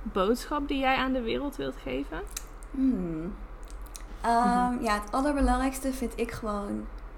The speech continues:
Speaker 2: ehm, dat we voor onszelf kiezen. Weet je, dat we meer innerlijk geluk gaan zoeken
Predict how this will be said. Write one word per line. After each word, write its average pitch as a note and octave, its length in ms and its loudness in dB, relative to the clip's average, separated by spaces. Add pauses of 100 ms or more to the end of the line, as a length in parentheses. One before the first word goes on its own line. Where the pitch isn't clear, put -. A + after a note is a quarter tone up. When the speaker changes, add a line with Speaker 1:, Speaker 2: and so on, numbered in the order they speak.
(120)
Speaker 2:
ehm, F#3+ 420 -2 (340)
dat G#3+ 160 -2
we A3+ 60 -4
voor G3 200 -6
onszelf - 360 -6
kiezen. F#3 280 -10 (220)
Weet F#3+ 140 -8
je, G#3+ 80 -6
dat G3+ 180 -4
we G#3 60 -6 (200)
meer G#3 440 2 (440)
innerlijk G3+ 400 -2
geluk B3 280 -2
gaan C4 140 -2
zoeken B3+ 400 -4